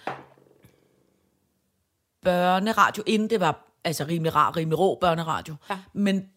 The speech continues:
Speaker 1: dengang, hvor det var Jimmy Star, der lavede.
Speaker 2: Gud, ja, Jimmy Star.
Speaker 1: Han, tror jeg, blev taget og fyret fra Danmarks Radio, fordi han stjal en ost.
Speaker 2: Det var en is.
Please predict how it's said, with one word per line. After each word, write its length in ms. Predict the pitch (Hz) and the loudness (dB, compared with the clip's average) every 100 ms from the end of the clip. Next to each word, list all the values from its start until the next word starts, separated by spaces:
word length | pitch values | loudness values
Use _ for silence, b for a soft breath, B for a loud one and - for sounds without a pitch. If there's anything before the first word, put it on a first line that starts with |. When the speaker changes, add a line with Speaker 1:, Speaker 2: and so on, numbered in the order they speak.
| _ - | _ -2
Speaker 1:
dengang, 420 | 208 - 185 175 | -2 -2 -6 -6
hvor 280 | 165 180 139 | -4 -4 -4
det 260 | - 185 165 | -4 -4 0
var 220 | 156 135 - - 170 | -2 -4 -10 -6 -2
Jimmy 180 | 147 | 0
Star, 420 | 143 - 151 127 160 | -2 -2 -4 -4 -6
der 100 | 165 | -8
lavede. 360 | 156 135 123 110 | -6 -4 -6 -6
Speaker 2:
Gud, 200 | 190 202 190 | -4 -4 -6
ja, 180 | 143 202 190 | -8 -8 -6
Jimmy 120 | 196 175 | -6 -4
Star. 560 | - - 143 208 - _ | -6 -6 -8 -8 -14 _
Speaker 1:
Han, 540 | - - 196 247 269 262 - | -10 0 2 2 -2 -12 -14
tror 280 | - 196 190 | -8 -6 -4
jeg, 420 | 180 170 165 190 190 b _ | -2 0 0 -2 -6 b _
blev 260 | 196 185 170 | 0 0 -2
taget 360 | - 170 190 - | -2 0 0 0
og 220 | 180 165 | 0 0
fyret 460 | 143 214 185 196 208 | -2 0 2 2 0
fra 120 | - | -4
Danmarks 280 | 180 160 165 | -4 -4 -6
Radio, 280 | - - 170 | -8 -10 -10
fordi 380 | - 165 196 | -10 -10 -8
han 120 | 185 170 | -6 -6
stjal 260 | - - | -6 -8
en 80 | 160 | -6
ost. 280 | 143 127 - _ _ _ | -8 -10 -16 _ _ _
Speaker 2:
Det 60 | 220 | -10
var 40 | 196 | -8
en 80 | |
is. 380 | 180 226 - - | -6 -8 -12 -18